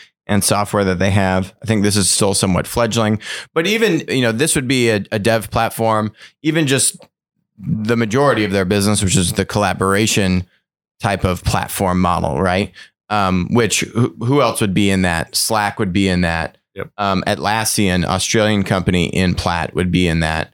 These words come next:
Speaker 1: If you think about what Google Docs is today, right? It's really
Speaker 2: Mi-,
Speaker 1: that
Speaker 2: Microsoft
Speaker 1: kind of
Speaker 2: Teams, which is its Slack competitor.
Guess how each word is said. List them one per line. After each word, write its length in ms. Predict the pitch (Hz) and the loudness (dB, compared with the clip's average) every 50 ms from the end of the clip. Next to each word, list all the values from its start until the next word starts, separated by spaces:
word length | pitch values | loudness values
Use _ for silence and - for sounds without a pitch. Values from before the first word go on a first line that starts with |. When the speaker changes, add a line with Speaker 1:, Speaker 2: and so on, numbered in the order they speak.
| _ - | _ -10
Speaker 1:
If 220 | 85 92 101 113 101 | -6 -4 -2 0 0
you 100 | 113 104 | 0 0
think 160 | - 127 107 | 0 0 0
about 320 | 113 104 101 98 101 - - | 0 0 0 0 0 -2 -4
what 360 | - 101 110 104 101 - 98 | -2 0 0 0 -2 -4 -6
Google 360 | 98 123 120 120 107 107 98 | -2 0 0 2 2 0 -2
Docs 500 | 87 - 107 92 98 98 - - - - - | 0 0 0 0 0 -2 -2 -2 -4 -2 0
is 380 | 90 92 85 82 80 80 85 - | 0 2 2 2 2 0 -2 0
today, 460 | - - 92 80 82 78 76 71 73 | 0 0 0 2 2 0 0 0 -2
right? 260 | 80 87 85 90 87 | 0 0 0 0 0
It's 220 | 64 90 90 - - | 0 0 -2 0 0
really 220 | 104 104 101 98 | 0 2 2 2
Speaker 2:
Mi-, 40 | 98 | 0
Speaker 1:
that 120 | 92 90 90 | 0 0 0
Speaker 2:
Microsoft 80 | 95 | 0
Speaker 1:
kind 220 | 104 101 95 87 104 | 0 0 0 0 0
of 240 | 95 92 - - | 0 -2 -2 -4
Speaker 2:
Teams, 460 | - - 95 87 85 85 87 87 80 78 | -4 -4 -2 0 0 0 0 -2 -2 -4
which 160 | 80 76 78 | -4 -6 -6
is 140 | 78 76 80 | -6 -6 -8
its 120 | 78 - | -8 -6
Slack 300 | - - 82 78 76 - | -6 -4 -2 -4 -4 -6
competitor. 580 | - - 82 76 76 73 71 78 73 73 76 - | -8 -10 -10 -8 -8 -8 -8 -8 -8 -10 -10 -8